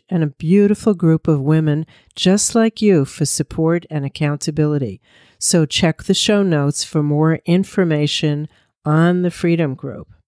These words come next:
Here's what we're gonna cover today. Why is it so hard to stop eating at the end of a meal? And what a huge difference it would make for you if you were able to simply stop when your body has had enough.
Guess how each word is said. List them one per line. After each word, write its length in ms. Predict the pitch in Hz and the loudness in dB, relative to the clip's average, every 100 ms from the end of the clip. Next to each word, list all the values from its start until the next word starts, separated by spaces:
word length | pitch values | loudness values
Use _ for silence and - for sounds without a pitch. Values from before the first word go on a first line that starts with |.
| _ _ | _ _
Here's 340 | - 294 302 | -2 0 2
what 120 | 247 | 2
we're 80 | 196 | 2
gonna 180 | 214 214 | 2 0
cover 360 | 214 247 233 147 | 0 0 0 -2
today. 480 | - 147 120 120 - _ _ | -4 -4 -4 -6 -16 _ _
Why 300 | - 165 220 | -8 -2 0
is 240 | 294 302 - | 2 0 0
it 140 | 214 | -2
so 240 | - 196 180 | 2 2 2
hard 260 | 175 160 - | 2 0 -2
to 80 | |
stop 360 | - - 151 - | -4 -2 -4 -2
eating 340 | 160 156 151 | -4 -2 -2
at 140 | 139 - | -4 -2
the 140 | 139 | -2
end 160 | 135 135 | -2 -2
of 80 | 139 | -2
a 100 | 139 | -2
meal? 440 | 135 127 117 - _ - | -2 -4 -8 -18 _ -2
And 500 | 170 160 156 190 - - | 0 2 2 0 -2 -10
what 240 | 170 180 190 | -2 2 2
a 40 | |
huge 460 | - - 254 - - | 0 2 2 2 0
difference 580 | 226 - 170 143 - - 165 | -2 2 0 0 -4 -4 -2
it 120 | 143 | 0
would 200 | 160 160 | 0 0
make 340 | 165 190 220 | 2 2 0
for 200 | - 143 | -2 -2
you 420 | 127 127 120 135 _ _ _ _ - | 0 0 -2 -4 _ _ _ _ 0
if 320 | 269 - 240 | 0 0 0
you 100 | 202 | 2
were 120 | 165 | 2
able 360 | 147 139 135 131 | 2 0 -2 -4
to 160 | 151 | -4
simply 480 | - 175 156 - 139 | 0 0 0 0 -2
stop 580 | - - 185 160 139 - _ _ _ | -2 0 0 0 -4 -8 _ _ _
when 280 | 165 160 156 | -2 0 2
your 140 | 180 185 | 2 2
body 400 | 156 135 143 160 | 2 2 2 2
has 220 | 151 - | 0 2
had 180 | 139 139 | 0 0
enough. 640 | 147 147 - - - | 0 -2 -4 -16 -20